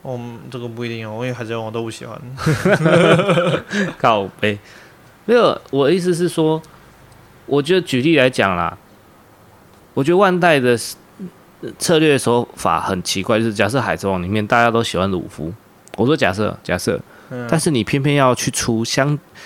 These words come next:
Speaker 2: 哎，你偏偏要去出骗人部人气最低的人的周边，然后出完之后不，没，没有人要买单。哎，你真心看不到骗人部的周边欸。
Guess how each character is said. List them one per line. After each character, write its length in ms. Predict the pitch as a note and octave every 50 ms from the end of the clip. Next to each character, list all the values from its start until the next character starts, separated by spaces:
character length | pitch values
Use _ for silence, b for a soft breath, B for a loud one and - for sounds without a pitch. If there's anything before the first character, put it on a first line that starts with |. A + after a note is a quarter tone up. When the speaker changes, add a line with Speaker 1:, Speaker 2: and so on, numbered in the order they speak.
| B B B
Speaker 2:
哎， 100 | C3 C#3
你 120 | C#3 C3+
偏 60 | - -
偏 100 | E3 F3
要 120 | F3 F3
去 120 | E3+ F3 D#3+
出 180 | - - D3+
骗 260 | D3+ - - G3+ F3+ D3+
人 140 | B2+ B2 C3+
部 200 | C3+ D#3 C#3 A2+ - -
人 180 | - A2+ A#2+ A#2+
气 140 | - D3 C#3
最 160 | - - C3
低 180 | A#2 A#2+ B2 A#2
的 160 | G#2+ A2+ G#2
人 140 | F2+ F2 E2
的 80 | E2+ E2
周 220 | - - F#2+ F#2+
边， 200 | F2 F#2 F2 E2 F#2 B B B B B B
然 120 | - A#2 A#2+
后 80 | B2+
出 200 | - - C#3+ C3
完 140 | B2+ A2+ G#2
之 80 | G#2 A2
后 120 | A2 G#2+ - -
不， 80 | - C3 - - - - _ _ _ - _
没， 240 | A#2 A2+ A#2 B2 C3+
没 140 | - C#3
有 100 | D3+ C#3+
人 80 | A#2+ B2
要 60 | C3
买 180 | B2+ A2 F2+ F2+
单。 200 | D#2 F2 G#2 - -
哎， 100 | C3+ A#2+
你 120 | A2+ A2
真 180 | - C#3+ C#3+ C#3
心 120 | D3 D3
看 140 | - - B2+
不 40 | B2
到 80 | B2+
骗 180 | A2 - B2 A2
人 120 | G2+ F#2+
部 100 | F#2+ G2+
的 60 | F#2+
周 120 | F2+ - E2+
边 220 | E2+ F2+ - -
欸。 60 | -